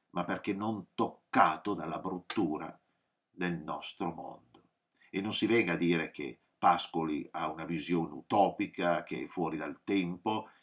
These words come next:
eh, perché questa è la realtà quotidiana. Se uno vuole, eh,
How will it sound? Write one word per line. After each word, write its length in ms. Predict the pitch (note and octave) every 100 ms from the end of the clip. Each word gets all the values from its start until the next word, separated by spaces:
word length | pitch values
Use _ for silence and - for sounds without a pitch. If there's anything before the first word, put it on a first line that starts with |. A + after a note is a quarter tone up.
| _ -
eh, 260 | C2+ -
perché 260 | - F2 F2
questa 280 | A2 G#2 B2+
è 20 |
la 120 | G2+
realtà 360 | E2 E2+ - -
quotidiana. 640 | F#2+ A2 F#2+ - - _ _ -
Se 160 | -
uno 260 | E2+ F2 F2
vuole, 600 | E2 G2+ F2+ F#2+ A#2+ - _ _ _ _ _ -
eh, 600 | E2 C#2+ B1+ G1+ -